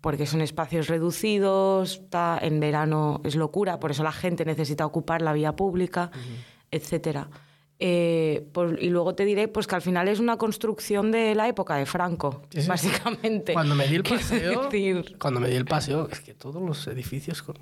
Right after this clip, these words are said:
Speaker 2: súper antiguos, ¿no? Es muy, muy, muy, muy antiguo.
Speaker 1: Incluso en,
Speaker 2: Y también
Speaker 1: en
Speaker 2: se ven
Speaker 1: donde
Speaker 2: pe-,
Speaker 1: yo
Speaker 2: se ven,
Speaker 1: vivo.
Speaker 2: se ven pequeños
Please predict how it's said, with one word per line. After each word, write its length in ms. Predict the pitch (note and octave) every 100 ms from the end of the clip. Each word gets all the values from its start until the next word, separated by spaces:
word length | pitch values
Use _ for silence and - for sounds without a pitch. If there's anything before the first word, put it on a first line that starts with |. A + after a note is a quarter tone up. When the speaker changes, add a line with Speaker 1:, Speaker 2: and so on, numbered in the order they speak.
| -
Speaker 2:
súper 340 | - - E3+ C#3
antiguos, 560 | B2 D3+ A3 E3+ B2
¿no? 120 | F3+ - - - - - -
Es 320 | - - - D3
muy, 260 | C#3 D#3
muy, 240 | D#3+ F3 E3+
muy, 500 | F3 F3 D#3 C#3 B2+
muy 200 | D3 E3
antiguo. 260 | E3 F#3+
Speaker 1:
Incluso 240 | G3+ G3 A3
en, 260 | G#3 F#3+ -
Speaker 2:
Y 180 | F#3+ F#3
también 240 | G3+ F#3+
Speaker 1:
en 40 | -
Speaker 2:
se 60 |
ven 140 | E4 B3
Speaker 1:
donde 200 | F#3 -
Speaker 2:
pe-, 120 | F3+
Speaker 1:
yo 60 | F3+
Speaker 2:
se 160 | F#3+ E3
ven, 120 | F#3
Speaker 1:
vivo. 140 | B3+ - -
Speaker 2:
se 180 | -
ven 140 | C#3 F3+
pequeños 680 | - C#3 G3 D4 - -